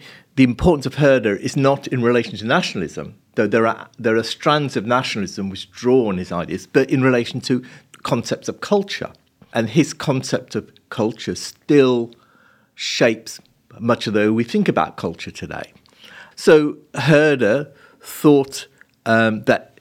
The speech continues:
any people or nation or folk was defined by their culture, their history and heritage and culture, and that, um, he, this, this was a, a,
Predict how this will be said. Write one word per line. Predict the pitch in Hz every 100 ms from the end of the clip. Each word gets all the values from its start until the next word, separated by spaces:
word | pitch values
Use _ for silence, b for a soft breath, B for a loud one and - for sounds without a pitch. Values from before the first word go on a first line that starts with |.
| _ _ -
any | 113 113 113
people | - 110 98 - 104 113 120
or | 101
nation | 101 98 92 - - 107 107
or | 107
folk | 104 - 87 92 - - _ _ b b b b b
was | 139 135
defined | - 147 - 170 151 113 110
by | - 123 120
their | 123
culture, | 123 - 175 160 - 80
their | 90
history | 92 131 - - 113
and | 104
heritage | 98 127 113 - 90 -
and | 104
culture, | - 131 - - - B B B B -
and | 127 135
that, | 135 135 B B B _ -
um, | 131 -
he, | 147 147 147 _ _
this, | 147 156 156
this | - 156 160
was | 143 139 - 131
a, | 131 131 -
a, | 127